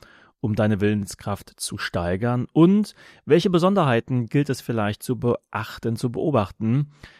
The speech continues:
wenn man seine Willenskraft dafür einsetzt, eine Diät zu machen, also abnehmen zu wollen? Da habe ich noch einen kleinen Hack in meinem Learning Nummer drei.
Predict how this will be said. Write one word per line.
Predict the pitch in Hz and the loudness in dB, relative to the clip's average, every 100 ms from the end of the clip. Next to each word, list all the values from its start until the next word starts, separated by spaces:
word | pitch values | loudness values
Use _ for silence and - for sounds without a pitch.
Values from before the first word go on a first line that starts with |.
| _ - | _ -14
wenn | 85 107 113 | 0 2 4
man | 120 | 2
seine | 113 110 101 | 4 2 2
Willenskraft | 98 113 110 - 113 - | 2 0 -2 -6 -6 -4
dafür | 107 - - | -6 -4 -4
einsetzt, | 101 101 104 - - | -4 -2 -4 -6 -6
eine | 92 98 107 113 - _ _ _ _ | -2 0 2 0 -2 _ _ _ _
Diät | 101 101 139 196 - | -4 2 4 4 2
zu | - - 98 | -4 -6 0
machen, | 92 90 123 185 143 | 0 0 0 0 -2
also | 107 113 | -2 -2
abnehmen | 151 - - - 110 107 104 | -4 -6 -10 -2 2 2 2
zu | - 92 | 0 0
wollen? | 90 117 143 | 2 2 0
Da | 139 | -2
habe | 156 | -2
ich | |
noch | 143 | -4
einen | 143 147 | -4 -4
kleinen | - 90 120 90 | -4 -2 -2 -2
Hack | 113 - | -2 -4
in | - 139 | -8 -4
meinem | 143 135 | -2 0
Learning | 101 92 92 104 117 _ _ _ _ _ | 2 2 0 -2 -6 _ _ _ _ _
Nummer | 95 98 110 | -4 -2 -2
drei. | - 76 80 | -6 -10 -14